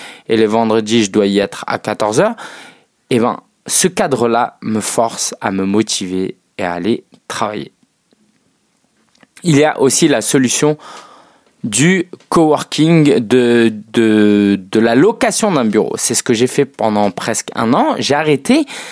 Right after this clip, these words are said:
et j'ai senti l'impact. Pourquoi ? Parce que quand j'ai un, je loue un bureau, alors, <clears throat> l'open space, le coworking, c'est simplement de louer un bureau sur un espace d'open space que tu payes trois, quatre cents euros si t'es à Paris, par exemple.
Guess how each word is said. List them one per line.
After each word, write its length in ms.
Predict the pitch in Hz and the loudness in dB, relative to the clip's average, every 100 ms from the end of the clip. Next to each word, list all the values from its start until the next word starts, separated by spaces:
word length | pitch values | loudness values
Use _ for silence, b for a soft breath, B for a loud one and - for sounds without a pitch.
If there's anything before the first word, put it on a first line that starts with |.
| B B B | B B B
et 440 | 190 262 285 285 254 | 0 4 4 4 2
j'ai 180 | 131 | 2
senti 600 | 160 - 170 - - 220 - _ _ _ _ _ _ _ - | 2 2 -2 -2 0 0 -2 _ _ _ _ _ _ _ -8
l'impact. 380 | 113 - 90 _ - | -6 -6 -12 _ -6
Pourquoi ? 260 | - 233 | 0 0
Parce 160 | 233 - | 2 2
que 60 | |
quand 200 | - 247 | 2 2
j'ai 120 | 262 190 | 0 0
un, 180 | 165 170 - | -2 -4 -2
je 220 | 131 147 | 0 2
loue 240 | 170 220 | 4 4
un 120 | 185 143 | 4 2
bureau, 260 | 135 120 | 2 4
alors, 260 | 110 104 92 B B B B | 4 2 -2 B B B B
<clears throat> 340 | B _ _ | B _ _
l'open 560 | - 123 127 135 160 143 | 0 4 6 4 2 0
space, 360 | - 175 165 147 | 0 0 2 2
le 200 | 139 135 | 2 2
coworking, 520 | 180 165 151 185 147 | 0 0 0 0 0
c'est 220 | - 127 | 2 0
simplement 560 | 110 139 127 135 135 131 | 0 -2 0 2 2 2
de 120 | 123 | 2
louer 360 | 123 147 143 139 B B B B _ - | 4 4 2 -2 B B B B _ -4
un 120 | 156 | -2
bureau 680 | 139 156 147 151 156 156 151 | 2 4 4 4 4 4 2
sur 680 | - - - 123 123 117 - | 0 -2 0 2 4 2 -2
un 240 | 117 117 123 | -2 0 0
espace 400 | 120 - 117 - | 0 -2 -4 -2
d'open 320 | 110 104 92 | -2 0 -2
space 400 | - 151 190 196 | 0 2 2 0
que 100 | 107 | -2
tu 160 | 90 | -2
payes 220 | - 98 95 | -2 -2 -2
trois, 360 | - 101 104 | -4 -2 0
quatre 260 | 98 101 - | -2 -6 -6
cents 180 | 95 92 | -6 -2
euros 260 | 92 135 | 2 2
si 200 | 147 - | 2 -4
t'es 100 | - | -8
à 100 | 98 | -8
Paris, 340 | - 104 143 202 | -6 -2 0 0
par 140 | 131 | 0
exemple. 440 | 107 135 240 269 | -2 0 -2 -4